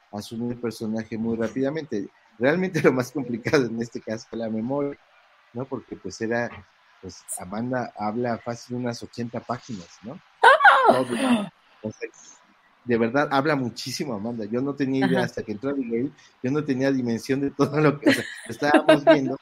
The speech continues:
Speaker 1: pero ya
Speaker 2: Ujú.
Speaker 1: entró, fue así, "Híjole, ¿cómo voy a hacer que se aprenda todo esto?". Y lo logró, ¿no?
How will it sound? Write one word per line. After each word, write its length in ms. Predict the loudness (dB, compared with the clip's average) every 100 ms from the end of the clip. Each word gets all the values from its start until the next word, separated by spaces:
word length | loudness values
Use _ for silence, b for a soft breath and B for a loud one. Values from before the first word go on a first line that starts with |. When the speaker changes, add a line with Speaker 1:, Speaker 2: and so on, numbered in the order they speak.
| _ _ _
Speaker 1:
pero 120 | -2 4
ya 120 | 10
Speaker 2:
Ujú. 100 | 10
Speaker 1:
entró, 380 | 8 2 -4 -4
fue 100 | -8
así, 920 | _ -14 -6 4 6 8 6 2 -2
"Híjole, 320 | -8 -2 -2 -2
¿cómo 160 | -2
voy 140 | 2 0
a 40 |
hacer 200 | -2 -8
que 80 | -6
se 120 | -6
aprenda 360 | -6 -6 -6 -6
todo 200 | -4 -6
esto?". 160 | -6 -20 _ _
Y 140 | -8
lo 140 | -4 -4
logró, 320 | -4 -6 -12 _ _
¿no? 140 | -20